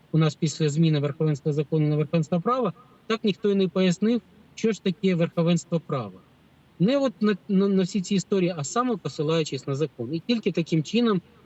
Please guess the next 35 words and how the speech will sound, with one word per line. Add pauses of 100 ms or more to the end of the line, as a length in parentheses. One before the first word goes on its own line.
(160)
можна
щось
змінити. (480)
Звичайно, (640)
як
ми
бачимо,
що
у
нас
н-,
навіть
оці
елементарні
справи,
оці
трудові
спори,
те,
що
я
вам,
е, (140)
розповідав, (280)
щодо
відсторонення
осіб,
які (300)
вирішили
не
приймати
участь
в
медичних
експериментах